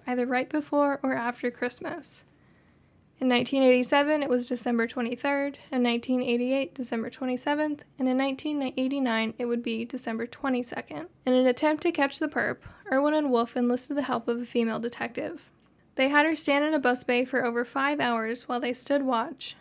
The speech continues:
hoping the Scarborough rapist would attack her. Instead, while they were on their stakeout, a woman was attacked in an underground parking garage.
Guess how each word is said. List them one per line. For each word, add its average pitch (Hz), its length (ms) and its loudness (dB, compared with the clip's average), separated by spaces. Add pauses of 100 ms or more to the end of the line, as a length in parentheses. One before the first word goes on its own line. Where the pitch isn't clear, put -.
(120)
hoping 277 300 0
the 311 80 0
Scarborough 262 480 2
rapist 240 560 -2
would 240 80 0
attack 247 380 -4
her. - 260 -14 (720)
Instead, 294 460 6
while 269 180 6
they 262 140 6
were 269 80 6
on 285 140 4
their 311 100 2
stakeout, 233 560 -2 (220)
a 254 60 0
woman 277 300 4
was 302 140 2
attacked 254 420 -2
in 254 120 4
an 254 100 2
underground 262 520 0
parking 254 360 -4
garage. 294 520 -8